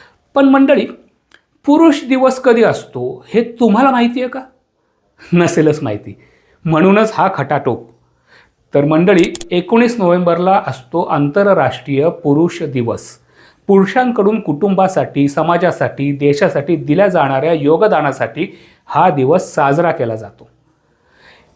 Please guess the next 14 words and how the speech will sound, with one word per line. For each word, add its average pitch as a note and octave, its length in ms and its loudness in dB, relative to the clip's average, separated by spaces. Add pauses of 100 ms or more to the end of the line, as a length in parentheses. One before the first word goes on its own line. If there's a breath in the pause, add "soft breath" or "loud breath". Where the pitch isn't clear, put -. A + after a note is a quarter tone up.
(100)
एकोणीसशे C#4 520 2
नव्वदच्या A#3+ 680 0
दशकात F#3+ 580 -2 (400)
जगातील G#3+ 420 0 (120)
अनेक A#3+ 340 2
देशात F#3+ 320 2 (300)
पुरुष A3 340 2
दिवस F#3+ 360 2
वेगवेगळ्या F#3+ 640 2
वर्षी G#3 380 0
साजरा F3 420 0
करण्यास F3 380 -2
सुरुवात A3+ 320 2
झाली. C3+ 280 -10